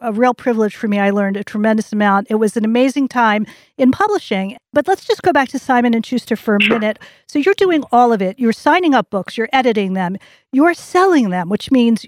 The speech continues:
Speaker 1: you're looking at the jacket art. You're looking at the jacket copy. You're looking
Speaker 2: And
Speaker 1: at
Speaker 2: the
Speaker 1: the
Speaker 2: ads
Speaker 1: pricing.
Speaker 2: and every, yes, right.
Speaker 1: Y-, yes, the size of the printings, the titles.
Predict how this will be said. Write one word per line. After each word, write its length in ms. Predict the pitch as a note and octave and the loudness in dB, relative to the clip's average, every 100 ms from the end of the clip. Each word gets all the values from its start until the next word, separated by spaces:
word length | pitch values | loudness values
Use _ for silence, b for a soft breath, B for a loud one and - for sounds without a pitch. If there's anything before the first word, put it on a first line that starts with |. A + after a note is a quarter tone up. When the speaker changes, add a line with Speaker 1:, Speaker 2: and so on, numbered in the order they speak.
| - | -8
Speaker 1:
you're 180 | B3+ C#4 | -2 0
looking 280 | C4+ - A3+ | 0 -2 -6
at 100 | - | -4
the 80 | |
jacket 400 | G#3 D#4 D#4+ - | 0 0 0 0
art. 220 | G3 F3 B3+ | -2 -2 -2
You're 80 | C4+ | -2
looking 260 | B3+ A#3+ | 0 -2
at 60 | A#3 | -4
the 80 | B3+ | -2
jacket 400 | F4 E4+ - - | 0 0 -4 -6
copy. 300 | G3+ F#3 G3+ | -4 -4 -6
You're 140 | C#4+ | -4
looking 180 | D#4+ E3 | -2 0
Speaker 2:
And 100 | D#3+ | 0
Speaker 1:
at 40 | D3 | 0
Speaker 2:
the 60 | |
Speaker 1:
the 120 | - | 2
Speaker 2:
ads 300 | E3+ E3 D3 | 2 2 0
Speaker 1:
pricing. 160 | - C#3+ | -6 -8
Speaker 2:
and 100 | D3 | -4
every, 220 | D#3 - | -4 -4
yes, 160 | - - - | -8 -8 -6
right. 140 | B2+ | -2
Speaker 1:
Y-, 60 | F4+ - | -2 0
yes, 400 | F4 E4+ G3 - | 2 4 0 -6
the 100 | A#3+ | -14
size 380 | - F#4 G4 - | -2 2 2 0
of 60 | |
the 60 | B3 | -8
printings, 480 | - G#3+ F#3+ F#3 G3 | -4 -6 -4 -6 -6
the 100 | B3+ | -10
titles. 680 | - E4+ F4 B3+ F3+ F3+ | -4 0 2 0 0 -4